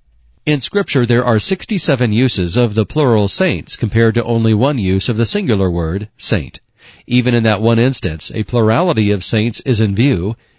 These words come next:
every saint. The idea of the word saints is a group of people set apart for the Lord in His kingdom. There are three references referring to the godly character of saints, "that you receive her in the Lord in a manner worthy of the saints,"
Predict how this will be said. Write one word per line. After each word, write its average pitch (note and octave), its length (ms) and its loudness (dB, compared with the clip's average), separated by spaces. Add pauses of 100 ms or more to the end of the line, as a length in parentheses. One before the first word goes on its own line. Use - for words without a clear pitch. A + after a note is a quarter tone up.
every A2+ 380 2
saint. B2+ 380 -2 (640)
The D3 180 -2
idea D3 420 2
of B2+ 180 -2
the A2+ 100 4
word A#2 300 2
saints - 680 -2 (160)
is B2 180 0
a A#2+ 80 2
group D3 260 2
of F3+ 160 -2
people A2+ 300 -2
set B2 220 0
apart G#2 360 0
for B2+ 120 0
the C#3 80 0
Lord F#2 280 0
in G#2 100 0
His A2 200 2
kingdom. G#2 440 -2 (460)
There C3 180 2
are B2+ 140 4
three E3+ 280 2
references A2+ 640 2
referring C3 480 2
to B2+ 160 2
the F#2+ 200 0
godly C3 500 0
character E3+ 580 2
of G2+ 160 2
saints, - 540 -4 (320)
"that A2+ 160 0
you C3 100 6
receive B2+ 520 2
her B2 280 2
in A#2+ 180 0
the C#3+ 100 2
Lord G2+ 360 2
in A#2+ 160 -2
a G#2+ 80 2
manner B2+ 340 2
worthy A2+ 400 2
of G2 140 2
the G#2+ 120 4
saints," C3 520 -4